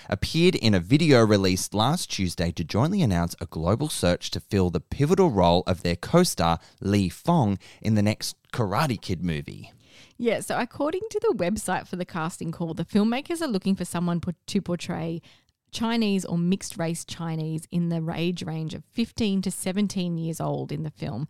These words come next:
Speaker 2: which is expected to be shooting in March of two thousand and twenty-four.
Speaker 1: Do you know what? That's not very long to put out a ca-
Speaker 2: Mm.
Speaker 1: a, a global casting call to find someone who has the acting chops, who's relatively unknown,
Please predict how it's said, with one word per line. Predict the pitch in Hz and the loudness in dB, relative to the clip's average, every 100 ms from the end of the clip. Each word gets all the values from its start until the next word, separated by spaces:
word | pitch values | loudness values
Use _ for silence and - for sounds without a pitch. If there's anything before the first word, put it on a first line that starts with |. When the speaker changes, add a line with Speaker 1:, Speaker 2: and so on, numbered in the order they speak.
| - - - _ | -12 -20 -20 _
Speaker 2:
which | - 185 185 | -2 -2 0
is | 175 | -2
expected | - - 220 - 254 | -4 -10 -10 -8 -6
to | |
be | 196 185 | -4 -4
shooting | - 165 160 | -2 -4 -2
in | 165 156 | -2 -4
March | 160 160 - - | -4 -6 -8 -10
of | 151 | -12
two | - 160 | -8 -6
thousand | 156 156 160 | -6 -8 -8
and | 156 | -8
twenty-four. | - 160 156 - 160 - 156 - | -8 -8 -8 -8 -8 -8 -14 -12
Speaker 1:
Do | - | -2
you | |
know | 175 | 2
what? | 160 - | 2 2
That's | 160 - | -2 0
not | 392 403 | -2 -2
very | 135 139 139 | 4 4 4
long | 110 92 101 95 87 | 4 4 4 2 -2
to | - | -6
put | - 107 | -2 0
out | 98 | 2
a | 95 | 0
ca- | 127 87 | -2 0
Speaker 2:
Mm. | 82 | 2
Speaker 1:
a, | 95 - 110 | 2 2 -2
a | - - | -2 -4
global | 104 95 139 190 | 4 6 6 4
casting | - 95 104 - 101 | 2 4 4 4 0
call | 82 82 80 | 2 -2 0
to | 92 | -4
find | - 82 92 92 | -4 0 2 0
someone | - 87 85 82 | 2 2 2 0
who | 85 87 85 82 - _ | 2 4 4 0 -4 _
has | - 123 110 | 2 2 2
the | 101 | 2
acting | 90 - 92 87 | 2 0 -2 0
chops, | 92 90 98 | -2 -2 -4
who's | 87 | 0
relatively | 98 98 101 90 92 | 2 2 0 -2 0
unknown, | 82 85 85 87 87 85 | 0 0 2 2 2 2